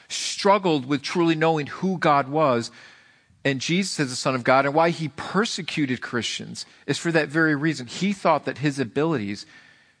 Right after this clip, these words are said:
came from himself, that the more I do for God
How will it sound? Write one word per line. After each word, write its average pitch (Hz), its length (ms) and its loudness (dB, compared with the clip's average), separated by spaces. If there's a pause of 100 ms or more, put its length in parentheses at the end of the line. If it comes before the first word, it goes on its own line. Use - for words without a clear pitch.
(240)
came 120 180 -4
from 110 200 -6
himself, - 720 -8
that 123 160 0
the 127 80 -4
more 143 300 2
I 139 160 4
do 160 680 -2 (400)
for 185 520 0
God 98 600 -2